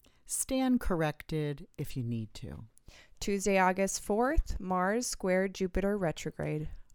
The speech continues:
Speaker 1: Overwhelmed.
Speaker 2: Same day, Mercury ingress Leo.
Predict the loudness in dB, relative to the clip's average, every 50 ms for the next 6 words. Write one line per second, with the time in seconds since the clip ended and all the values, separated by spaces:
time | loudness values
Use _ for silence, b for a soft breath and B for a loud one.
0 | _ _ -4 0 2 2 2 2 2 0 0 -2 -2 0 -2 0 4 4 4 4
1 | 2 -2 -2 -2 -2 -4 -4 -4 -4 -6 -6 -8 -12 b b b b b b -10
2 | -2 2 2 2 2 2 4 4 4 4 4 2 2 2 2 2 0 -2 -2 0
3 | 0 -2 -2 -2 -4 -4 -2 -2 0 0 2 2 0 0 -2 -6 -6 -4 -2 0
4 | -2 -2 -2 -4 -8